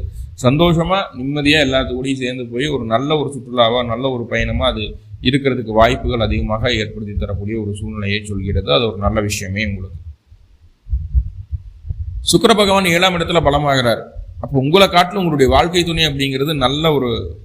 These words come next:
பலத்துல இருக்காங்க அப்படிங்கிறத சொல்லுது. இப்போ உங்களுடைய சிந்தனைகளை விட அவங்க, அவர்களுடைய சிந்தனை ரொம்ப நேர்த்தியாகவும், ரொம்ப அற்புதமாகவும் இருக்கும்.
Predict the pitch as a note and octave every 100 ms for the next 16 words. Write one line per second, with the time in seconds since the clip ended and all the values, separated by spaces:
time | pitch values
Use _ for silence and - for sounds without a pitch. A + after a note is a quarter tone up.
0 | - B2+ C#3+ D3+ C3 B2 C3 C3 A#2+ A2+
1 | A#2 A2 A2 A2+ A#2 F3 E3+ F3 A3+ G#3
2 | E3+ - - - - D#3 G#3 G3 F3+ F3+
3 | G3+ A3 G3+ F#3+ E3+ F3+ F#3+ E3 D#3 C#3
4 | D#3 D#3 D3 C#3 D#3+ F3+ F3 D3+ E3+ D3+
5 | D#3 D#3+ E3 D3 D3+ D3 C#3 C3+ B2 A2
6 | - - - - - - - _ _ -
7 | C3+ D#3 F3+ E3+ E3+ E3+ D#3+ C3+ - G#2+